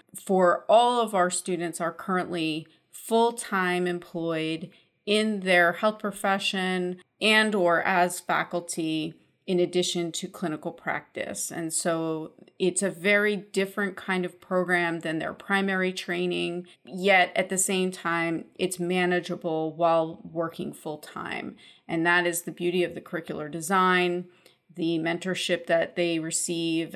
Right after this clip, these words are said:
as well as the asynchronous nature of coursework. And so it is designed for flexibility, and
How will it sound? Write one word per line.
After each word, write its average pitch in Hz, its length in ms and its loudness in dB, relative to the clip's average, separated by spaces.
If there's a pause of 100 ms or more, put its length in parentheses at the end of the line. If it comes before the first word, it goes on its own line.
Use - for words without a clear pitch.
as 151 140 -6
well 156 160 0
as 160 100 -4
the - 140 -6
asynchronous 156 760 -4
nature 151 720 -4 (320)
of 151 380 -6
coursework. - 720 -10
And 156 240 -6
so 165 280 2
it 165 140 0
is 170 320 -2
designed 160 800 0
for 160 420 -4
flexibility, 175 1000 -4 (920)
and 185 440 4